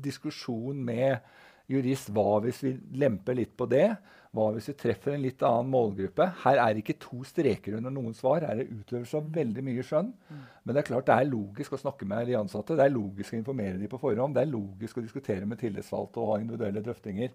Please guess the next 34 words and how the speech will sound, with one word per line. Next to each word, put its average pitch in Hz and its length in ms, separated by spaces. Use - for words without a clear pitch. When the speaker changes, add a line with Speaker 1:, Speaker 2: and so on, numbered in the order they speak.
Speaker 2:
Mm. 170 140
Speaker 1:
Det 147 160
er - 60
klart 135 140
det - 120
er 127 100
logisk 104 380
og 147 100
lurt, 196 360
men 127 120
det 135 80
er 135 260
en 139 160
del 135 220
andre 113 320
ting 117 240
der 101 200
som 120 340
kan 120 300
spe - 500
på, 135 420
og 127 200
som 139 120
kan 135 180
utfordre 113 720
jussen. 190 380
Og 135 180
så 139 220
må 160 140
du, 131 320
du 127 280
da 113 160
som 123 160
arbeidstager, 117 840